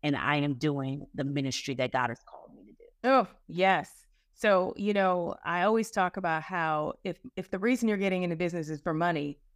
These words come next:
Speaker 2: <laughs>
Speaker 1: That's not big enough. It really isn't.
Speaker 2: it's not big enough. Because you'll, like, when the hard times hit you, you'll be like, "You know what? I'm just gonna go get a job or I'm gonna do whatever." That's the reality. So
Speaker 1: Mm-hmm.
Speaker 2: having your why and,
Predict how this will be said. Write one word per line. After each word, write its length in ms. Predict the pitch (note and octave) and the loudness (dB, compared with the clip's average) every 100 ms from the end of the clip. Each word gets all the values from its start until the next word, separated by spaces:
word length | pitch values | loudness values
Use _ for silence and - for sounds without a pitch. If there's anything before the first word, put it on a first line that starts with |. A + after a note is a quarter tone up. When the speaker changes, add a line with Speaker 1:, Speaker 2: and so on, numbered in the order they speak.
| _ - | _ -6
Speaker 2:
<laughs> 0 | A3 - G3 - _ B3+ _ _ _ - | -6 -4 -8 -8 _ -20 _ _ _ -4
Speaker 1:
That's 160 | G#3 C4+ | -2 2
not 140 | A#3 | 2
big 160 | G3+ F#3+ | 2 -2
enough. 240 | C#3+ - _ _ | -4 -10 _ _
It 140 | A3 A3 | -4 -2
really 260 | A3 F#3 | 0 0
isn't. 200 | F#3 D#3 - _ - | -2 -2 -20 _ -4
Speaker 2:
it's 280 | F3+ - - | -4 -4 -4
not 520 | E3 E3 E3+ - E3 | 0 2 0 -4 -4
big 200 | D#3+ D#3+ | -2 -2
enough. 300 | C#3+ C3 A2+ _ _ _ - | -6 -8 -12 _ _ _ -4
Because 280 | A3+ A#3 | 0 2
you'll, 260 | A#3 A#3 G#3+ | 2 2 2
like, 220 | G#3 G3+ | 2 2
when 160 | G3+ F#3+ | 0 2
the 80 | F#3+ | 2
hard 280 | A3 B3 | 2 2
times 260 | C4 A#3+ A3 | 4 2 4
hit 220 | D#4 D#4 | -2 -2
you, 80 | G3+ | -2
you'll 180 | F3+ F#3+ | -2 0
be 100 | G3 | 2
like, 160 | F#3 | 0
"You 60 | G#3 | 2
know 80 | B3 | 2
what? 100 | A#3 | 2
I'm 80 | F#3 | 0
just 160 | F3 | -6
gonna 120 | D#3 | -6
go 80 | D3+ | -6
get 140 | D3 D3 | -4 -4
a 60 | |
job 480 | C#3+ G3+ F#3 - D3+ | 2 2 2 0 -2
or 160 | D3 D3 | -2 -2
I'm 80 | |
gonna 120 | D#3 D#3+ | 0 -2
do 180 | E3+ F3 | -4 -4
whatever." 560 | F3+ A#3 G3 D3+ C#3+ _ _ _ - | 0 2 2 -2 -6 _ _ _ 2
That's 220 | F#3+ F#3+ | 2 2
the 120 | G3+ | -2
reality. 540 | F#3+ G#3 C4+ G#3 D#3+ | 2 4 4 2 -2
So 460 | D#3 - G3+ F#3 F3+ _ F#3 | -6 0 2 2 -2 _ -14
Speaker 1:
Mm-hmm. 240 | F3 E3+ | -6 2
Speaker 2:
having 340 | A3 B3 B3+ | 4 4 2
your 160 | G#3+ G#3 | 2 -2
why 600 | F3+ E3 E3 F#3+ B3 B3+ | 0 0 0 0 0 -2
and, 260 | F#3 E3+ E3 | -4 -6 -6